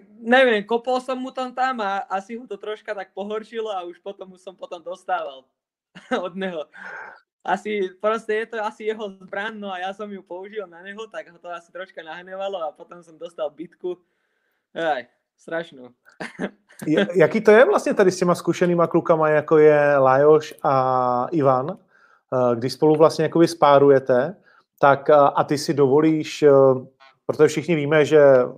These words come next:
Speaker 2: se jede na nějakou úroveň a pak člověk vlastně jakoby něco zkusí samozřejmě, aby ten sparring vyhrál nebo, nebo trošku přitlačí, potřebuje zrychlit a tak dál. Tak, eh,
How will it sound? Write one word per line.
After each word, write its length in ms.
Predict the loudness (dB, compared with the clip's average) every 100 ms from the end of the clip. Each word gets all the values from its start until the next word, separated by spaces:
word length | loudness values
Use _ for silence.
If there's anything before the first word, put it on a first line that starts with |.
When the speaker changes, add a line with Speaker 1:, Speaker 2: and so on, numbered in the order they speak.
| _
Speaker 2:
se 220 | -2 4
jede 240 | 6 6 2
na 100 | 0
nějakou 340 | -2 0 -2
úroveň 500 | 0 2 4 4 2 -4
a 80 |
pak 180 | -2 -4
člověk 380 | -2 -2 -2 0
vlastně 240 | -4 -4
jakoby 240 | -8 -4 -6
něco 220 | -2 -4
zkusí 340 | -4 -6 -6
samozřejmě, 580 | -6 -4 -2 -2 0 2
aby 380 | 4 6 8 6
ten 160 | 2 -2
sparring 400 | 2 2 2 0
vyhrál 500 | 0 2 4 4 2
nebo, 320 | 2 2 2 -6 -20 -20 _
nebo 160 | 0 4
trošku 280 | 2 0 -4
přitlačí, 720 | -6 2 2 2 -2 -2 -2 -2 -4
potřebuje 400 | -2 4 6 6
zrychlit 440 | 4 4 2 4
a 60 | 4
tak 180 | 4
dál. 320 | 6 6 4 -2 -12 -20 _ _
Tak, 260 | 2 4
eh, 60 | 6